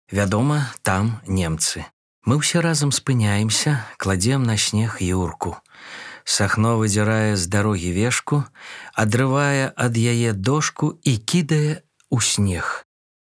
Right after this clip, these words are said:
Пасля з палкай павяртаецца да свае прыціхлай чацвёркі. «Так,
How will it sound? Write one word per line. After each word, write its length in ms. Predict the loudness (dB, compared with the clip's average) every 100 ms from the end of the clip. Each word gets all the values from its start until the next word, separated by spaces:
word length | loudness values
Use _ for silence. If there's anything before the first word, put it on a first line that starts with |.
| _
Пасля 360 | -2 0 0 0
з 160 | 0 -2
палкай 600 | 0 0 0 -2 -2 -2
павяртаецца 800 | -2 0 -2 0 0 0 0 -2
да 120 | -2 -2
свае 340 | 0 0 0 -2
прыціхлай 560 | -4 -2 -2 -2 -2
чацвёркі. 760 | -2 -2 -2 -2 -2 -4 -8 -8 -14 -20 -20 -20 _
«Так, 480 | 0 2 0 -4